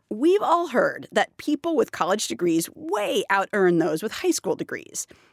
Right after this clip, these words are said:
A few years ago, the gap hit a record high. People who finished college earned fifty-six percent more than those who didn't.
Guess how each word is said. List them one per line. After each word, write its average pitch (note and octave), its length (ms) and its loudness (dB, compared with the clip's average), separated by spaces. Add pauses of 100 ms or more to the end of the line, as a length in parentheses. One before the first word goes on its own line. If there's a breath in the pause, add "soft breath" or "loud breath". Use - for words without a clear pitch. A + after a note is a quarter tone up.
(120)
A - 60 -4
few A#3+ 200 0
years B3+ 320 2
ago, E3+ 240 0
the G3 120 -2
gap F#3+ 340 -2
hit A#3 200 -4
a A3 100 0
record C4 520 -6
high. A3 360 0 (360 soft breath)
People C4 280 -2
who A#3+ 180 -2
finished - 520 -2
college D#3+ 540 -2 (240 soft breath)
earned B3 200 2
fifty-six - 680 -4
percent C#4 340 -2
more - 320 2 (100)
than F3 180 0
those D#3 200 -2
who A#3+ 100 -2
didn't. - 480 -2